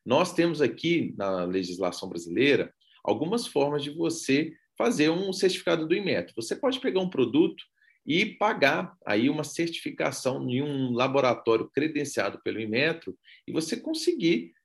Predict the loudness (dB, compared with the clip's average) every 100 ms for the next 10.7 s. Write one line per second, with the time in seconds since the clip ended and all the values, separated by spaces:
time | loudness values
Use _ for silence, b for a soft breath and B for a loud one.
0 | _ -8 2 4 4 2 -8 -8 0 2
1 | 2 -2 -4 -4 -4 -12 _ _ 0 2
2 | 2 0 0 0 2 0 2 0 0 2
3 | 4 4 2 0 -2 -4 -2 -2 0 -2
4 | -2 -2 -2 -2 -2 -2 -2 -4 -4 -4
5 | -2 4 6 6 0 _ _ -4 -2 0
6 | -2 -2 0 6 8 8 6 6 4 2
7 | -2 -2 -8 _ b b -4 0 0 -2
8 | 2 2 2 -2 0 0 0 -2 -2 -4
9 | -4 -6 -6 -8 -4 -4 -2 -2 2 2
10 | 0 -6 -2 0 2 0 -6